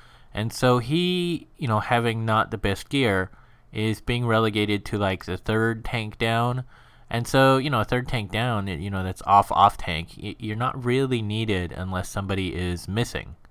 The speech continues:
So I think he's got a lot of frustration going on there because he doesn't know how to better help us out other than getting more gear and learning, you know, rotations and, and builds and stuff. And he's,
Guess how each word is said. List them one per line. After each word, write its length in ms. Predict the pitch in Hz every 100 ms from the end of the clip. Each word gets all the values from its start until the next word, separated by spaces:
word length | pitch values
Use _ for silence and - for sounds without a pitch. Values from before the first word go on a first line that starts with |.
| - - - -
So 280 | - 147 131
I 140 | 143
think 180 | 202 233
he's 140 | 202
got 240 | 151 143 123
a 80 | 113
lot 200 | 113 131
of 80 |
frustration 560 | - 131 - 135 127 143
going 240 | 131 131
on 160 | 135 135
there 240 | 107 98
because 340 | 98 - 113 -
he 100 | 110
doesn't 340 | 113 117 131
know 300 | 113 110 110
how 380 | - 104 104 104
to 580 | - 107 104 101 98 95 - - - - -
better 300 | - 113 240
help 340 | - 127 127 120
us 200 | 113 -
out 300 | 98 95 -
other 300 | 107 117 110
than 480 | 107 104 101 101 95
getting 280 | 101 120
more 200 | 123 120
gear 360 | 113 107 104 104 -
and 320 | 95 95 95
learning, 500 | 101 101 98 98 92 - - - - -
you 80 | 113
know, 100 | 104
rotations 720 | 98 - 104 101 101 98 95
and, 200 | 92 -
and 160 | 95 90
builds 320 | 107 120 104
and 120 | 90
stuff. 320 | - 85 87
And 120 | 85 101
he's, 280 | 117 107